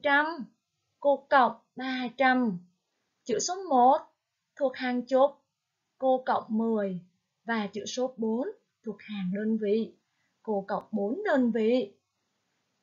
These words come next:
Bây giờ các em hãy suy nghĩ để làm cho cô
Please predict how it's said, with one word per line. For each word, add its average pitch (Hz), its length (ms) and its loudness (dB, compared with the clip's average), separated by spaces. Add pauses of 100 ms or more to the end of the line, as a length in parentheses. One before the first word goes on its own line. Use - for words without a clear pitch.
(380)
Bây 262 180 2
giờ 214 480 -2
các 285 160 -6
em 254 240 -2
hãy 254 140 -6
suy 277 240 -4
nghĩ 262 400 -2 (160)
để 185 180 -6
làm 202 260 -8
cho 226 60 -12 (120)
cô 254 440 -2